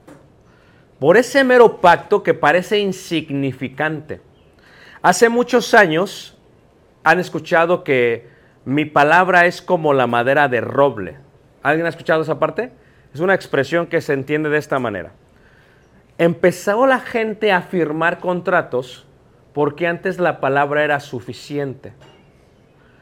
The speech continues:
Después, la gente empezó a fallar en su lealtad y por lo tanto se necesitaba un papel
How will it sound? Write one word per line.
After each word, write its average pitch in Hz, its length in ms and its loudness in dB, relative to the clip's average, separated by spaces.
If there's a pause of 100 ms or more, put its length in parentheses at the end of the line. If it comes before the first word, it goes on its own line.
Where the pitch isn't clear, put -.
(140)
Después, - 840 2 (360)
la 151 220 4
gente 202 480 0
empezó 185 480 0
a 190 80 2
fallar 170 460 0
en 190 100 0
su 180 220 0
lealtad 131 680 0 (1120)
y 151 100 -2
por 175 220 2
lo 180 140 2
tanto 185 580 -2 (220)
se 180 280 -2
necesitaba 156 680 -2
un 190 180 -2
papel 156 680 0